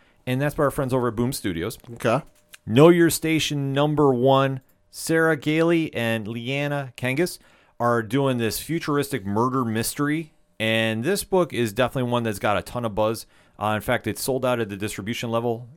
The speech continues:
Speaker 1: first before the book even came out.
Speaker 2: Wow.
Speaker 1: A lot of people hyped up about this. The book does deliver on that.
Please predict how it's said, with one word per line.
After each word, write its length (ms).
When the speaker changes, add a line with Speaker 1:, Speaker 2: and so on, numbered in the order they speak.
Speaker 1:
first 460
before 300
the 40
book 200
even 160
came 240
out. 220
Speaker 2:
Wow. 360
Speaker 1:
A 40
lot 260
of 80
people 260
hyped 220
up 100
about 280
this. 220
The 100
book 240
does 180
deliver 400
on 120
that. 260